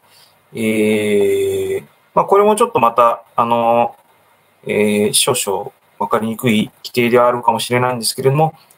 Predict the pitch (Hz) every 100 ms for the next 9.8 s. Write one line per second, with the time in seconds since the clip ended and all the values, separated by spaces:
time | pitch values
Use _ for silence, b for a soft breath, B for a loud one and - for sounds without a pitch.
0 | - 156 180 185 190 180 185 190 185 190
1 | 180 170 160 165 185 180 170 - 180 -
2 | _ _ _ _ 175 208 - 156 151 147
3 | 135 139 143 143 139 - - 151 156 151
4 | 131 156 156 147 - 160 156 160 160 175
5 | 208 214 b b b _ - 123 123 113
6 | 127 143 131 123 131 123 180 143 - 170
7 | 123 107 104 - 110 123 175 - - 110
8 | 98 95 - 98 98 98 165 - 98 -
9 | 95 - _ - - 92 - -